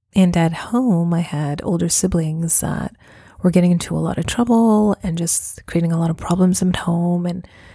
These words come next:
I think that I also felt like I needed to be the good one or, or give that to my parents. Like, I took that upon my shoulders. Like,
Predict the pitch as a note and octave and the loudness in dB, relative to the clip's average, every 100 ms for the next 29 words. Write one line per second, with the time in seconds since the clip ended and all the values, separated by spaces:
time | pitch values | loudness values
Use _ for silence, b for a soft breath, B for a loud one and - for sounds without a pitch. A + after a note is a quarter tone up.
0 | B - - A3+ A3+ D4+ C#4 G3 F#3+ - | B -12 -2 -2 0 0 2 2 2 0
1 | F#3+ - - F3+ - F3+ F#3 F3+ - - | -2 0 -2 -2 0 -2 -2 -4 -8 -18
2 | _ _ _ _ _ _ _ _ - - | _ _ _ _ _ _ _ _ -6 0
3 | E3+ F3+ F3+ - _ _ _ - F3+ F#3 | 2 2 0 -4 _ _ _ 0 4 6
4 | F3+ - - _ F3 F3 E3+ E3+ E3+ - | 4 0 -6 _ 4 6 6 4 2 0
5 | - D#3+ E3 E3 E3+ E3+ F3+ A3 - _ | 0 2 2 2 2 0 -4 -10 -12 _
6 | G#3+ - A#3 - _ - - F#3 - - | -6 -6 -6 -14 _ -4 -2 -2 -2 -4
7 | - - - - - - - - - - | -2 -2 -2 -2 -2 -4 -6 -6 -4 -4
8 | - D#3+ - E3+ E3 D#3+ E3+ E3+ - - | -2 -2 0 0 0 -2 -2 -2 0 0
9 | - - - - - | -2 -6 -6 -8 -10